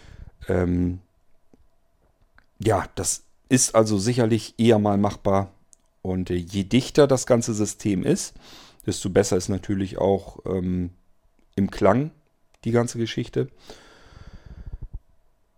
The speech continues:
Aber was eben der Vorteil ist, ist einmal,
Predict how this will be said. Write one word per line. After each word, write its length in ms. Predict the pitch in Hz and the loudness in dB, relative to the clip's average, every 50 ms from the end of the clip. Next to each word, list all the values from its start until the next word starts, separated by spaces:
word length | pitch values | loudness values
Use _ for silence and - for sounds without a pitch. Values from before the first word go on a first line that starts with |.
| _ _ _ _ _ _ _ _ _ - | _ _ _ _ _ _ _ _ _ 8
Aber 460 | 123 123 123 127 127 131 123 120 120 | 10 10 12 10 10 10 8 4 0
was 420 | - 82 104 113 - 131 139 - - | -4 -6 -6 2 2 4 4 4 2
eben 140 | 165 151 | 0 4
der 120 | 143 139 127 | 4 2 2
Vorteil 460 | - - 143 175 190 - 190 185 190 | 4 6 4 4 6 4 0 0 0
ist, 160 | 185 185 - - | 0 -4 -4 -6
ist 200 | - - - - | -6 -6 -4 0
einmal, 520 | - 123 135 147 147 147 147 147 147 151 | 0 0 2 4 4 4 4 4 2 -2